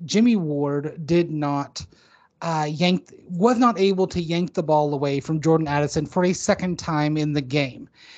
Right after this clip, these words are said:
If they don't have that touchdown at the, right before halftime,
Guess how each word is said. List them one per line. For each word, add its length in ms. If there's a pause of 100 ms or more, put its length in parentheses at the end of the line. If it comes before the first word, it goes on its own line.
(300)
If 540
they 120
don't 200
have 380
that 380 (340)
touchdown 760 (480)
at 280
the, 300
right 200
before 360
halftime, 760